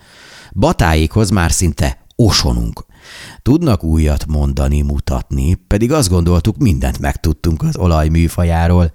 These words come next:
Míg előzőleg a modern feldolgozás részleteibe avattak be minket, itt a hagyományokról esik több szó,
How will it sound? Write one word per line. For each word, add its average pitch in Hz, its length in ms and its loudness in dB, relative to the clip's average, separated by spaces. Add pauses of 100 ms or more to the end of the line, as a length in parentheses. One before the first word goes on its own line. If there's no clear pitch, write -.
(420)
Míg 120 220 0
előzőleg 151 540 2
a 147 40 4
modern 147 320 0
feldolgozás 98 800 0
részleteibe 101 640 0
avattak 104 560 0
be 107 100 0
minket, 107 480 -2 (320)
itt 202 300 -4
a - 140 -2
hagyományokról 71 920 0
esik - 260 -2
több - 240 -2
szó, 85 340 2